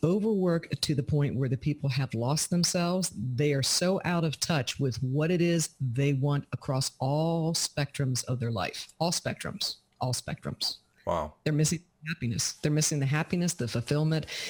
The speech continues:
Speaker 1: And it's really interesting because I had a really good friend who was a top person who said, "I've gotta go." And they said, "Why don't you stay here till you figure it out?" And he said, "You don't understand. If I stay here, I will never figure it out." Now, I'm not saying you have to leave your career job or any of that,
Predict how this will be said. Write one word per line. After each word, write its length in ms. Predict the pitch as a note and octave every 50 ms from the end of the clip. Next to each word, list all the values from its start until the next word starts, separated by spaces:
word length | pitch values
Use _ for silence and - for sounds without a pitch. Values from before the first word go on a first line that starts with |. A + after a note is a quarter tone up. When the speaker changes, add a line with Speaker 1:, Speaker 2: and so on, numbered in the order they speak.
| - - -
Speaker 1:
And 180 | D#3+ E3 D#3+
it's 220 | B2 D3 - - G3
really 220 | A3+ B3+ C4 B3
interesting 480 | C4 C#4 - G#3+ - - F2+ D2+ D3+ B2+
because 400 | C3 C#3+ - - D#3 D3+ C#3+ D3
I 60 | D3
had 180 | C3+ C3+ D#3 C#3+
a 40 | C#3
really 340 | B2+ C3+ E3 F#3+ G#3 A#3
good 180 | G3 G#3 G#3 F3
friend 300 | - F3 D#3+ D#3 D#3 C#3+
who 120 | C#3+ D3+
was 160 | C3 C#3+ B2 B2
a 60 | A#2
top 320 | - - D#3+ D#3 - -
person 460 | - C#3+ C#3+ C#3+ - - G2+ F2 E3 - - - - - - -
who 400 | - F#3 F3 F3 E3+ E3+ E3 D#3+
said, 300 | D#3 - F3 D#3+ D3+ - -
"I've 180 | D3 D#3 C#3 -
gotta 240 | E3 D#3+ D#3+ D#3+
go." 420 | C#3 D3 D#3+ D3+ G#2+ - - E3+ - -
And 120 | D#3 D#3 D#3
they 60 | D#3+
said, 260 | D#3 - D#3+ C3+ C3+
"Why 160 | C3+ D3 D#3
don't 220 | F#3 A3+ A3+ - A#3
you 60 | G#3+
stay 260 | - - - F#3+ F#3+
here 240 | F3 D#3 F#3 F3 E3+
till 200 | F3 - E3 D3
you 100 | C#3+ C#3
figure 340 | - - D#3 C3+ C#3 C3+ C3
it 80 | A#2+
out?" 220 | D3+ D#3+ D#3 C3+ - -
And 120 | D3 C#3+
he 100 | D#3+ F3+
said, 200 | E3+ - F3 D3
"You 80 | D3+ D3
don't 220 | C3 D#3 D3+ D3+
understand. 580 | C#3+ C3+ B2+ C3 - - D#3 D#3 D3+ A2+ - - - - - - -
If 160 | - D3+ -
I 60 | D3 C#3+
stay 400 | - - - - G3+ G#3 A#3 G3+
here, 340 | D3+ D3 B2 B2 B2 B2 - _ -
I 80 | D3+ D3+
will 140 | D3 D3+ D3
never 220 | D3 C#3 C3+ C3
figure 320 | - - D3 A#2+ B2+ C3
it 80 | C3 A#2+
out." 240 | A2+ - - - -
Now, 140 | C#3 C#3 C#3+
I'm 80 | D3+
not 160 | D#3+ D3 -
saying 160 | - E3 D3+ C#3+
you 60 | C#3
have 160 | C#3+ C3+ -
to 80 | C#3+ C#3
leave 180 | C#3+ C#3+ B2+
your 120 | C#3 C3 -
career 300 | - - C#3+ C#3 C3 B2+
job 280 | A2+ B2 B2+ C3 - A#2+
or 80 | A#2+
any 140 | B2 A#2+ A2
of 100 | A2 -
that, 220 | A#2 A#2 F#2+ -